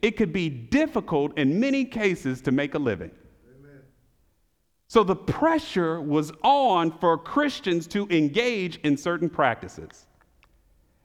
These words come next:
Speaker 1: Not participating could result in social isolation and economic hardship. When Christians would refuse to participate,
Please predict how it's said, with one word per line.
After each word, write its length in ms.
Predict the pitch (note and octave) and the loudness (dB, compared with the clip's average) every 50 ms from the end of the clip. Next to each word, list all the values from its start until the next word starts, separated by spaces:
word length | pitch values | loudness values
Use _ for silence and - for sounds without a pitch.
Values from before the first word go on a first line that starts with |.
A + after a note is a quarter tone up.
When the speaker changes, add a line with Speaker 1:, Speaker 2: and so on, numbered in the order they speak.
| _ - | _ 0
Speaker 1:
Not 480 | A#2+ D#3+ A3 C#4 D4+ D#4 D4 - - | 2 4 4 4 2 0 -2 -6 -6
participating 1080 | - G3+ F#3+ G3 - - D4+ D#4+ D#4 - A3+ - - F3+ D3 C3 A2 G#2 G#2+ A#2 C#3 D3+ - - - _ _ _ _ _ _ _ _ | -4 -2 -2 -2 0 0 2 2 2 0 -2 -2 0 0 0 2 0 0 -2 -4 -4 -8 -12 -18 -20 _ _ _ _ _ _ _ _
could 520 | - - - C4+ D4 D4+ D4+ D#4 C#4+ B3+ G#3+ | -6 0 2 2 2 2 0 0 -2 0 0
result 760 | A3 G3+ F3+ D#3 C#3+ E3+ B3+ B3 F3 D3 D3+ D3+ - - - D3+ - - | 0 0 0 0 2 4 4 4 4 2 0 -2 -8 -14 -20 -20 -4 0
in 160 | F3+ F3 D#3+ | 2 2 2
social 680 | D#3+ - - - A3 A3+ A#3 A3 - A#3 A3+ A3 A3 A3 - | 0 -2 -2 0 0 2 0 0 -2 0 0 0 -2 0 0
isolation 1000 | F3 F#3 F#3+ F3+ - - C#3+ D3+ G#3 B3+ C#4 B3+ - - C#4 C4+ B3+ B3 A3+ B3 - | 0 0 0 -2 -2 -4 0 0 0 0 0 -2 -2 -2 -2 0 0 -2 -2 -4 -4
and 500 | G#3+ A#3+ C4 C4 C4 C4+ C4+ C4 B3+ A3+ - - - - | -2 -2 -2 -2 -2 -2 0 -2 -2 -4 -6 -10 -4 -2
economic 600 | A3 A3+ A3+ A#3 G#3 G#3 G3 F#3+ F#3+ F#3+ F#3 F3+ - - - - _ _ _ | -2 0 2 2 2 4 2 2 2 0 -2 -4 -6 -12 -20 -20 _ _ _
hardship. 640 | - E3+ E3 E3 D3+ C3+ B2+ - - G#2+ - - - - - _ _ _ _ _ _ _ _ _ _ _ _ _ _ _ _ _ _ _ _ _ _ _ _ _ _ _ | 2 4 4 4 4 2 -2 -4 -6 -6 -6 -6 -12 -20 -20 _ _ _ _ _ _ _ _ _ _ _ _ _ _ _ _ _ _ _ _ _ _ _ _ _ _ _
When 200 | C#3 E3 E3 D#3 | 4 4 4 2
Christians 560 | - - - D#4 D#4+ D4+ - D4+ D4 C4+ G#3+ | 0 0 0 0 0 0 0 0 2 2 2
would 160 | F3+ G3+ E3+ | 2 0 2
refuse 560 | D#3 C#3+ C3 - - A#3+ C#4 D4 D4 D4 C#4+ C4 | 2 0 -2 -2 -2 -2 0 0 0 0 -2 -2
to 120 | - G#3 | -4 -6
participate, 840 | D#3+ - B2+ - - - C#4+ D4+ C#4+ - C4 - C4+ C4 C4 C4 | -4 -4 -4 -4 -2 0 0 0 0 -2 -2 0 0 0 0 0